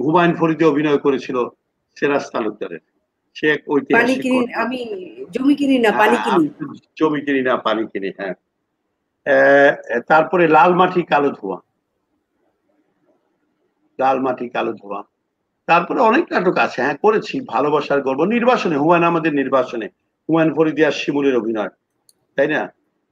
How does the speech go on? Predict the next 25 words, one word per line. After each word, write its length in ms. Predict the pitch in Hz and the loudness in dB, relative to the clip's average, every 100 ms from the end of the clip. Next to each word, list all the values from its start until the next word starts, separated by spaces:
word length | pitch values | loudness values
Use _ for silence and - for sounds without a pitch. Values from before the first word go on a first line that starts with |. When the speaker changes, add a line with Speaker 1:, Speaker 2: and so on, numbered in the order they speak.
| - | -4
Speaker 1:
তারপরে 280 | 120 - | -4 -2
ভালোবাসার 540 | 117 123 151 156 151 156 | -2 0 2 2 2 0
গল্প, 400 | 143 143 156 147 | 0 -2 -2 -2
সুবর্ণা 560 | - 139 143 139 139 | -2 -2 0 0 0
আর 80 | 135 131 | -2 -4
পীযূষের 440 | - 123 123 - 123 | -10 -10 -10 -6 -6
অভিনয়। 380 | 107 110 107 98 _ _ _ _ _ _ _ _ _ _ _ - 110 | -6 -6 -8 -10 _ _ _ _ _ _ _ _ _ _ _ -16 -4
তারপরে, 680 | 120 120 - 123 120 123 113 - _ _ _ _ 110 | 0 0 0 0 0 0 -2 -10 _ _ _ _ -8
আহ, 320 | 107 107 110 - | -6 -6 -8 -4
নানা 260 | 123 277 269 | -2 0 0
রকম, 360 | 185 107 107 | 0 -2 -4
মানে, 340 | 113 110 104 107 _ _ - | -6 -6 -8 -10 _ _ -14
আহ, 140 | 104 98 | -12 -12
শেষ 400 | - 185 180 - | -4 -2 -2 -2
নেই 160 | 151 | 0
আর 60 | 110 | 0
কি। 160 | - 101 _ _ _ _ - | -4 -16 _ _ _ _ -4
এই 100 | 123 | -4
ইয়েতে 440 | 131 156 156 160 | 2 2 2 0
যেমন, 380 | 143 135 131 131 - _ _ _ _ | 2 2 2 -2 -8 _ _ _ _
আহ, 560 | - 110 110 - _ 104 _ _ _ _ - | -8 -6 -8 -12 _ -20 _ _ _ _ -4
ওখানে 420 | 143 165 156 151 | 0 2 2 2
সুবর্ণা, 500 | 131 147 139 135 135 | 0 0 0 2 0
ফেরদৌসী 500 | 131 135 120 123 - | 0 -4 -4 -4 0
আপা, 580 | 123 120 123 120 117 110 | -2 2 2 2 2 -2